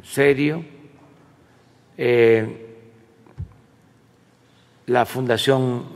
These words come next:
Slim y, en el caso de América Latina,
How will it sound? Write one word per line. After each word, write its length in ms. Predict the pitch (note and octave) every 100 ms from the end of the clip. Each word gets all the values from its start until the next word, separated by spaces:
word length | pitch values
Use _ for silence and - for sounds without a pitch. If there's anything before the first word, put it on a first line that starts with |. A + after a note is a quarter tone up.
| A#2
Slim 640 | A2+ C3 D#3 F3+ G3+ F#3 - - - - - - - - - - - _ _ _ _
y, 500 | C#3+ D#3+ F3 F3 - - - - -
en 120 | A2+ A#2
el 140 | A2
caso 340 | C#3 C#3 C3
de 320 | A#2+ A2 G#2 -
América 460 | G#2 A#2 B2 B2 B2
Latina, 600 | B2+ A#2+ C#3+ C#3+ C#3+